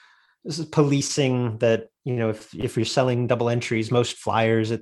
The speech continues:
at this point in time say, you know, no racer or car can go down the track more than twice around. Maybe there's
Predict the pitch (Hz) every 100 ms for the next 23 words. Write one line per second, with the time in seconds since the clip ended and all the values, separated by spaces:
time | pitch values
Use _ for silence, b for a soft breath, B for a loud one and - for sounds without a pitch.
0 | - 110 123 - - 107 104 117 107 104
1 | 110 104 101 123 107 110 117 113 113 -
2 | 110 110 113 113 110 113 110 110 - 104
3 | 110 113 113 110 110 - 110 107 101 110
4 | 117 120 113